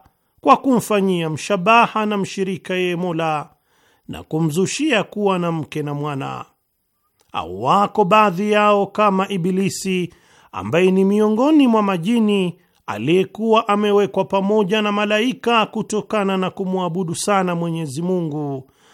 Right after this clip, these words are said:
ambaye alifika hadi ya kujikweza na kujiona bora kuliko mwanadamu,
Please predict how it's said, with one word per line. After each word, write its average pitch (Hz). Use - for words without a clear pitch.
ambaye 175
alifika 190
hadi 208
ya 202
kujikweza 202
na 202
kujiona 196
bora 190
kuliko 185
mwanadamu, 170